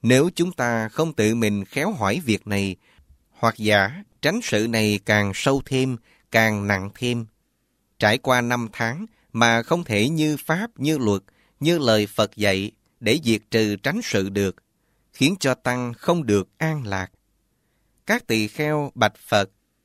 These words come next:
Đức Phật dạy, nên diệt tránh sự này bằng cách như cỏ che đất.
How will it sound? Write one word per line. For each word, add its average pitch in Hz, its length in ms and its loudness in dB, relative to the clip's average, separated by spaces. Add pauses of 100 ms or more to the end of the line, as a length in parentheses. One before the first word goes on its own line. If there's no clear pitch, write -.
(300)
Đức 233 260 0
Phật 110 180 0
dạy, 98 360 -2 (720)
nên 135 400 0
diệt 110 280 0
tránh 135 280 0
sự 104 280 0
này 101 280 -2 (340)
bằng 113 240 2
cách 214 240 -4
như 139 380 -2 (100)
cỏ 101 360 2
che 117 200 0
đất. 156 200 -6